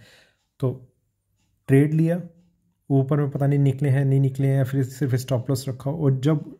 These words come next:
और हम जिस स्टॉप लॉस की तब बात कर रहे थे वो था सिक्सटी सिक्स थाउजेंड सिक्स हंड्रेड, ये प्राइस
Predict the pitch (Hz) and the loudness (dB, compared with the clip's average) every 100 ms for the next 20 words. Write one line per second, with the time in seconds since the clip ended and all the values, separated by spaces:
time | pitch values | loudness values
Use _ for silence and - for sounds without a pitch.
0 | _ 151 - 143 131 - - 156 147 160 | _ -12 -2 0 0 -6 0 0 2 2
1 | 160 - - 139 131 - 147 - 156 147 | 0 -10 -10 -6 -6 -4 -4 -4 -4 -2
2 | 131 127 131 131 127 120 113 113 - _ | 0 0 0 0 0 0 -2 -8 -12 _
3 | _ _ _ _ _ _ _ _ _ _ | _ _ _ _ _ _ _ _ _ _
4 | _ _ _ _ - 123 120 151 156 139 | _ _ _ _ -2 0 0 -2 -2 -6
5 | - 139 123 143 143 - 120 117 143 135 | -6 -6 -4 -4 -4 -2 0 0 -2 -6
6 | _ _ _ _ _ _ _ _ _ _ | _ _ _ _ _ _ _ _ _ _
7 | _ _ - - 139 - 123 110 110 107 | _ _ -6 -2 -2 0 0 0 -2 -6
8 | - _ _ _ _ _ _ _ _ - | -16 _ _ _ _ _ _ _ _ -8
9 | 127 117 131 139 139 - 123 131 135 | -4 0 2 0 -2 -4 -2 -2 -4